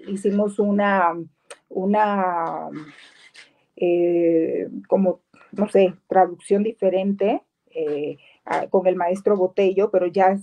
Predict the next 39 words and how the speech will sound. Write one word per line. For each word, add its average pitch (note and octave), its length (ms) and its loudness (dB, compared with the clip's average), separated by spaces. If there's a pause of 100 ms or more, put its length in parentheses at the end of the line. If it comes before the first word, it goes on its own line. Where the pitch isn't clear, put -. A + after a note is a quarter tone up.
eran F#3+ 220 -2
canciones F#3+ 520 -4
que E3 160 0
ya F2 160 -4
yo F#3 120 2
ya F3+ 100 4
tenía, F3+ 600 -4 (180)
ya E3+ 240 -4
tenía F3 440 -4
en E3 120 -8
mi, D3+ 280 -10 (300)
en F3 200 2
mi F#3 100 4
haber. F#3 440 4 (340)
Eh, F#3 260 0
y A3 200 -6
sí, E4 340 6
es, B3+ 160 4
es B3 100 2
mi C#4 120 2
forma D#4+ 360 2
de A3+ 80 0
expresión, G3+ 640 -6
es G#3 120 -6
una A#3 280 -6
forma A#3 360 -6
que, F3 240 -6 (260)
que - 80 -6
el F#3 100 -4
público G#3 720 -4 (100)
va G3 80 -2
a G3 40 -4
estar G3+ 220 -4
conociendo, G3+ 880 -4 (280)
donde G#3 460 4
he, A3+ 380 6
he A3+ 100 -2
intentado A3 800 -4
que, F3+ 480 -10